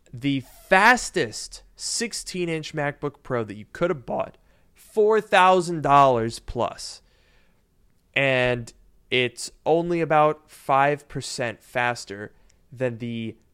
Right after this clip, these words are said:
slowest Mac Apple sells, which is the M two MacBook Air. Oh,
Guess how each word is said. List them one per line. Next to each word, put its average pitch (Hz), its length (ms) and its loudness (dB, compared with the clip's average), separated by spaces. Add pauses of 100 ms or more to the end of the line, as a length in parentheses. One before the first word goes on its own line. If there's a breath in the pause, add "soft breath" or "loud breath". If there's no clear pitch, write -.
(220)
slowest 147 1000 0
Mac 110 420 -12
Apple 117 300 -6
sells, 107 480 -6
which 120 240 -16
is 113 100 -12
the 117 160 -8
M 123 160 -8
two 139 160 -10
MacBook 113 460 -12
Air. - 260 -14 (1500)
Oh, 117 540 -4